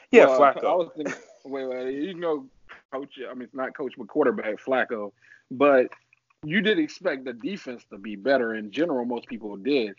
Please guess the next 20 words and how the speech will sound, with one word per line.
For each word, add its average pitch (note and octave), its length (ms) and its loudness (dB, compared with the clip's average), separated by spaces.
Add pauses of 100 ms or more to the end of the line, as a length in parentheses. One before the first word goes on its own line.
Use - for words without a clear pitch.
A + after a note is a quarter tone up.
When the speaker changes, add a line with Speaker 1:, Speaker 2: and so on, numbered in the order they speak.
(260)
Speaker 2:
And D3 260 2
Speaker 1:
Yes, C#3 120 -2
I G2+ 80 -4
did. F#2+ 160 -6
Speaker 2:
everybody, D3 680 -4 (240)
yeah, B2+ 200 -6
and C#3 100 -14
everybody D3+ 420 -10
had C#3+ 320 -12 (260)
odds B2+ 360 -8
against A#2 640 -14
the A2+ 120 -6
Raiders. C#3+ 380 2
So A2+ 200 -4
my C#3 280 2
answer D#3 260 -4
is A#2 80 -8
actually B2+ 360 -8
the A2 100 -12
Raiders, A2+ 400 -8